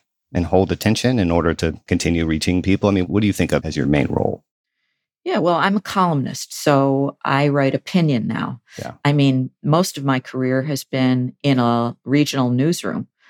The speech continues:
Speaker 2: where my job was not to opine, but to get regional news out to an audience that needed it. And I believe in that deeply, but it's a very threatened situation.
Speaker 1: Yeah.
Speaker 2: But these days at the Washington Post, I think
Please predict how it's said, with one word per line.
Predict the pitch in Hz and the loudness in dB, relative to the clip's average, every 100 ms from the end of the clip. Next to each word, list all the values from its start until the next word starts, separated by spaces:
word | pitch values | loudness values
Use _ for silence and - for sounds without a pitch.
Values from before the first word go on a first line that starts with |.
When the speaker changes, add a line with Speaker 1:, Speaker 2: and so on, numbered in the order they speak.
| - _ | -20 _
Speaker 2:
where | 131 131 120 117 113 - 110 | -2 0 2 0 -2 -4 -6
my | 110 110 | -4 -4
job | - 123 120 - | -2 -2 -2 -4
was | - | -6
not | 123 120 - | -2 -2 -4
to | - 110 104 127 _ _ | -6 -4 -4 -6 _ _
opine, | - - 123 135 101 - - - | -18 -10 -4 -2 -2 -6 -6 -4
but | 117 - | -4 -4
to | 120 | -6
get | 104 123 113 - | -2 0 0 -2
regional | 127 127 131 117 | -2 0 0 0
news | 120 139 127 - 117 | 2 2 2 -2 -2
out | 117 - | -2 -4
to | - 117 113 117 117 _ | -4 -2 0 -2 -6 _
an | 127 | 0
audience | 120 120 113 110 - - | 2 2 0 -2 -4 -4
that | 104 - | -6 -2
needed | 131 135 107 | 0 0 0
it. | 76 - _ | -4 -8 _
And | 117 110 | -4 -2
I | 110 | -4
believe | - 123 131 | -2 -2 -2
in | 104 | -2
that | 107 95 | -2 -4
deeply, | - 131 - 98 113 | -2 -4 -2 -4 -2
but | - 92 | -2 -2
it's | 95 - - _ _ | -6 -10 -16 _ _
a | 107 | -6
very | 101 95 | -4 -4
threatened | - 127 117 110 107 - - - - | 0 0 0 -2 -4 -10 -20 -20 -6
situation. | 113 - 123 131 - - - - - | -4 -2 2 2 0 -8 -14 -14 -10
Speaker 1:
Yeah. | - | 0
Speaker 2:
But | 131 - | 0 0
these | 131 175 220 | 0 2 2
days | - 123 135 175 | 2 0 0 -2
at | - 139 | -4 -2
the | |
Washington | 131 123 - 127 120 113 | 0 0 -2 -6 -6 -6
Post, | 110 113 160 - - - - _ - | -2 -2 -2 -8 -16 -20 -20 _ -2
I | 139 | -2
think | - 156 139 | 0 -2 -2